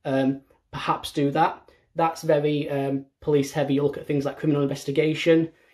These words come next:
you look at criminology and why people commit crimes, you look at criminal profiling and fingerprinting. Um, you'll have a really good time doing that.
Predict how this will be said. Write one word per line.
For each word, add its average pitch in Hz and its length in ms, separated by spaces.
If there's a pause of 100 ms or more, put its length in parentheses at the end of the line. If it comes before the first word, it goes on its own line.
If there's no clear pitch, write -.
you 156 80
look 139 100
at - 80
criminology 151 600
and 135 140
why 135 140
people 156 320
commit 135 280
crimes, 147 500
you 139 80
look - 80
at - 100
criminal 139 320
profiling 143 680
and 110 60
fingerprinting. 151 920 (480)
Um, 143 200
you'll 139 100
have 143 80
a 139 100
really 147 300
good 160 180
time 147 260
doing 131 260
that. 127 220